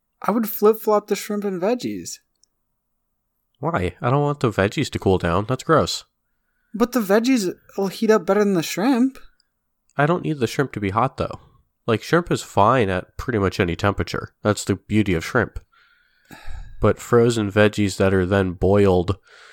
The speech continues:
Speaker 2: to become cooked and then cooled down.
Speaker 1: Oh, they're bo-, uh, okay, you're bo-, wait.
Speaker 2: Because there, it's a bag of frozen veggies.
Speaker 1: This,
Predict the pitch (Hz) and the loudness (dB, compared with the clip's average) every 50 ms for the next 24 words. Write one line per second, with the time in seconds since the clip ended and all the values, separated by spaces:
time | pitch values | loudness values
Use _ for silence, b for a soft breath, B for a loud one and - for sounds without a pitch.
0 | b b b b b b _ - - - 107 95 95 95 92 92 90 - 95 90 | b b b b b b _ -6 -2 0 2 2 2 2 0 0 -2 -2 -2 -2
1 | - - 101 90 85 - - - 107 92 - - - - - b b b b b | 0 -2 -2 -2 -4 -2 2 4 4 4 4 0 -8 -18 -20 b b b b b
2 | b b b b b _ _ _ _ _ _ _ - - 104 98 95 95 92 90 | b b b b b _ _ _ _ _ _ _ -6 -4 -2 0 0 0 0 -2
3 | 87 85 82 - _ _ _ _ _ - - - 110 101 95 - - 87 85 87 | -2 -6 -8 -12 _ _ _ _ _ -8 -2 2 2 2 2 2 0 0 0 2
4 | 95 92 87 82 85 87 - - _ _ _ _ _ _ _ _ _ _ _ _ | 2 0 0 -2 -4 -8 -12 -16 _ _ _ _ _ _ _ _ _ _ _ _
5 | _ _ _ - - 143 139 131 - 113 110 117 135 _ _ - - 135 139 139 | _ _ _ -14 -12 -12 -10 -10 -12 -12 -14 -16 -18 _ _ -20 -20 -20 -20 -20
6 | 143 147 156 156 160 156 151 151 151 143 _ _ _ _ _ _ _ _ _ _ | -20 -20 -20 -20 -18 -18 -18 -18 -20 -20 _ _ _ _ _ _ _ _ _ _
7 | _ _ _ _ _ _ _ _ _ _ _ _ _ _ _ _ _ _ _ _ | _ _ _ _ _ _ _ _ _ _ _ _ _ _ _ _ _ _ _ _
8 | _ _ _ _ _ _ _ _ _ _ _ _ _ _ _ _ _ _ _ _ | _ _ _ _ _ _ _ _ _ _ _ _ _ _ _ _ _ _ _ _
9 | _ _ _ _ _ - 170 170 170 160 143 - - 131 - - - 170 180 - | _ _ _ _ _ -16 -12 -12 -12 -12 -12 -14 -16 -18 -18 -20 -20 -14 -10 -8
10 | 247 214 - _ - 123 131 - - - - 151 185 190 - - B B B B | -8 -8 -8 _ -10 -10 -10 -10 -12 -18 -14 -12 -12 -12 -14 -16 B B B B
11 | B B B B B B B - - 139 - 165 170 165 156 - 160 156 156 - | B B B B B B B -16 -12 -6 -4 -4 -4 -4 -2 -2 -2 -2 -2 -4
12 | - - - - 135 131 147 147 151 131 - - 143 139 135 - 135 131 135 143 | -8 -6 -2 -2 0 0 0 -2 -4 -4 0 2 2 2 2 0 -2 0 2 0
13 | 151 - 120 104 90 76 - - 185 196 220 208 - | 0 2 0 -2 -2 -2 -6 -6 -4 -4 -4 -4 -4